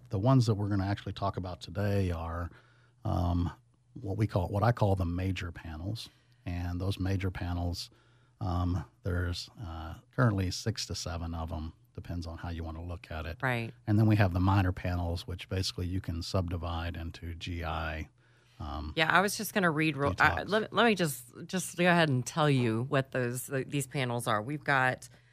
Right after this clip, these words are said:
Speaker 2: they're gonna, we're gonna talk about what I call the core panels. There's, there's, like you said, about four or five. We're gonna talk about three of 'em today.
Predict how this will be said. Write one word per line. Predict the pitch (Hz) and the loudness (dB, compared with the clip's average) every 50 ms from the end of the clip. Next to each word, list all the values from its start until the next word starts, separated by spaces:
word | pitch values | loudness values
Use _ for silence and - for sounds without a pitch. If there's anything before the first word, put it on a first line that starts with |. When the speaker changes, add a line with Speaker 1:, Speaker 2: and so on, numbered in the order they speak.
| _ _ _ - | _ _ _ -4
Speaker 2:
they're | 156 165 156 | -2 0 2
gonna, | 170 180 170 | 2 2 2
we're | 170 165 | 2 2
gonna | 196 196 196 | 2 2 2
talk | 190 214 208 | 2 0 0
about | - 202 196 196 165 | 0 2 2 2 4
what | - 165 165 | 4 4 4
I | 165 165 | 4 4
call | - 180 165 | 2 -2 -2
the | 139 156 | -2 -4
core | - - 165 151 143 143 | -4 -2 0 0 0 0
panels. | - 143 120 117 110 104 110 107 107 - - - | -2 -2 -2 -2 -2 -4 -4 -6 -8 -10 -10 -8
There's, | 123 123 127 131 131 135 | -6 -6 -4 -6 -6 -8
there's, | - 135 139 139 139 - | -8 -8 -8 -6 -6 -6
like | 135 - - | -6 -6 -6
you | 151 | -10
said, | 135 - 143 131 | -6 -4 -2 -2
about | 127 123 120 - - | 0 0 -2 -2 -4
four | - - 131 123 | -6 -6 -4 -2
or | 131 | -2
five. | 127 - 131 113 104 | -2 -2 -2 -2 -2
We're | 110 120 | -2 -4
gonna | 120 123 | -6 -4
talk | 151 143 | -4 -4
about | 143 160 - - - | -2 -2 -2 -4 -4
three | - 185 170 | -2 -2 0
of | 143 117 | 0 0
'em | 127 127 131 | -2 -4 -4
today. | - - 135 127 | -6 -6 -8 -8